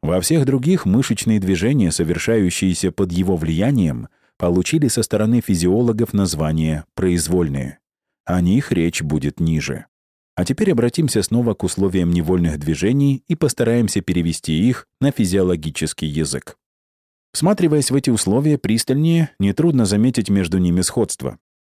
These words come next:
В самом деле, в первом случае производящей причиной является абсолютная неожиданность чувственного раздражения, во втором — только относительная. Величина раздражения в нервном случае выросла,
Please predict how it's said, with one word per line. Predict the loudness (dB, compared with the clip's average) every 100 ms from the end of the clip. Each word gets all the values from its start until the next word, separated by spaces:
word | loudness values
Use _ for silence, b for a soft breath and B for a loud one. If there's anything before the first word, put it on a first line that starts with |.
| _
В | -2
самом | 2 4 4
деле, | 2 0
в | -4
первом | 0 2 2 2
случае | 2 0 -2 0 -2
производящей | 0 0 2 2 0 0
причиной | -2 -2 -2 0 2 2
является | 2 2 2 0
абсолютная | -2 0 0 2 0 2 2
неожиданность | 2 2 0 0 2 0 -2
чувственного | -4 -2 -2 0 0 2 0
раздражения, | 0 0 0 0 0 2 0 -2 _ -6
во | -2 0
втором — | 2 2 2 -2 -2
только | -2 0 -2
относительная. | 0 0 0 -2 -2 -4 -6 -12 _ _ _ _ _
Величина | -2 0 0 2 2
раздражения | 2 2 2 2 2 2
в | 2
нервном | 2 2 2 2 0
случае | 0 -2 0 0
выросла, | 2 2 0 0 2 0